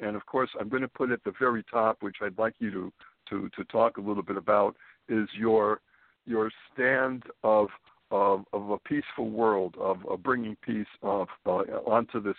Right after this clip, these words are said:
planet and, and keeping it there. And could you tell us a little bit about some of the amazing projects that you have produced, uh,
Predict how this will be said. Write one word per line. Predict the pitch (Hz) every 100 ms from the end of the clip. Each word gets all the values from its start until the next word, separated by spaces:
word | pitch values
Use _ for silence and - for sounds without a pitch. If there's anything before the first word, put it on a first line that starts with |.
| -
planet | - 110 107 98 -
and, | 98 95 98 - _
and | 98 92 -
keeping | 127 110 104
it | 98 -
there. | 95 92
And | 98 95 90 - - -
could | 123
you | 120
tell | 160 175
us | 233
a | 135
little | 127 131
bit | 117 117
about | 104 107 107 -
some | - 139
of | 123
the | 113 107 101
amazing | 117 113 120 139 151 139 120 104 -
projects | 123 127 113 104 101 -
that | 101 101
you | 104 101 98 - _ -
have | 113 -
produced, | 113 98 117 123 120 98 - -
uh, | 98 95